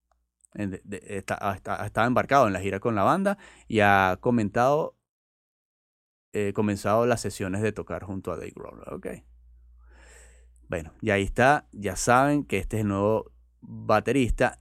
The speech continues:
Y pasando de esta noticia, pasamos a la siguiente, que me alegra mucho porque justamente tiene que ver también con Tai-,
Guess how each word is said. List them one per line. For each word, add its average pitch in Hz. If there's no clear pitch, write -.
Y 185
pasando 120
de 170
esta 165
noticia, 147
pasamos 104
a 135
la 123
siguiente, 110
que 117
me 107
alegra 117
mucho 202
porque 131
justamente 185
tiene 131
que 147
ver 113
también 127
con 127
Tai-, 120